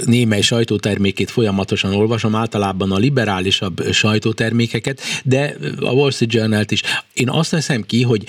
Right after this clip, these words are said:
folyik egy szellemi polgárháború, ö, a, mondjuk úgy a, a Trumpi gondolatvilág, ami egy kicsit hasonlít a-, az Orbáni gondolatvilághoz, és a Bideni gondolatvilág, amely hasonlíthat mondjuk a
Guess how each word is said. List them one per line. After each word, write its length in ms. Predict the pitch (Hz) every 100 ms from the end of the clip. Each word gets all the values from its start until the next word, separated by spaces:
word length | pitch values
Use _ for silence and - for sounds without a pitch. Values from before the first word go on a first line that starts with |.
| -
folyik 380 | - 147 151 120
egy 120 | 104
szellemi 440 | - 127 123 113 101
polgárháború, 1040 | 104 101 101 110 98 113 120 131 147 214 226 - - -
ö, 40 | 110 98 90 87 - 95
a, 380 | 90 90 87 92 92 - - - 101
mondjuk 320 | 110 101 95
úgy 140 | 104 98
a, 140 | 92
a 220 | - 92 90
Trumpi 440 | 123 135 131 127
gondolatvilág, 840 | 120 123 120 123 120 - 123 131 110
ami 160 | 101
egy 80 | 98
kicsit 260 | - - -
hasonlít 380 | 107 107 98
a-, 260 | 95 92 98
az 240 | 85 90
Orbáni 380 | 110 117 139 147
gondolatvilághoz, 840 | 147 156 156 147 151 147 135 143
és 220 | 127 117 120
a 180 | 110 - - -
Bideni 800 | - 117 139 139 127 117 117 120 123 127
gondolatvilág, 840 | 113 117 113 104 107 104 101 98 101 - -
amely 600 | 104 98 98 98 98 101 104 - - - - -
hasonlíthat 640 | 110 - 107 98 - 113
mondjuk 360 | - 95 92 -
a 260 | 90 87